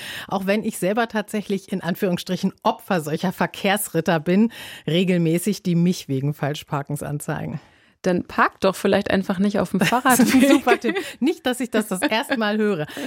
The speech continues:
Speaker 1: Ich würde es gerne tun, aber es ist tatsächlich in einer Stadt wie Berlin ja gar nicht so einfach. Unsere Siedlung zum Beispiel,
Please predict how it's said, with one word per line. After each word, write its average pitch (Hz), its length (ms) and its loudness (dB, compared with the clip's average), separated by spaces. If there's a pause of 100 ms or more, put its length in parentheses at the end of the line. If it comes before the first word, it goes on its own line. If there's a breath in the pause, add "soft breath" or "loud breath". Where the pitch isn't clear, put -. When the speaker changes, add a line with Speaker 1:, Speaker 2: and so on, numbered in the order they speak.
Speaker 1:
Ich - 160 -6
würde 202 240 0
es - 100 -6
gerne 160 300 0
tun, 180 220 -2
aber 156 180 0
es 180 140 -4
ist - 100 -12
tatsächlich 214 480 -2
in 190 80 -2
einer 190 100 0
Stadt - 280 -4
wie 214 80 0
Berlin 185 340 2
ja 196 140 2
gar 180 160 0
nicht 202 160 -2
so - 120 -2
einfach. 185 460 -2
Unsere 254 440 2
Siedlung 165 380 0
zum 151 200 -2
Beispiel, 156 480 0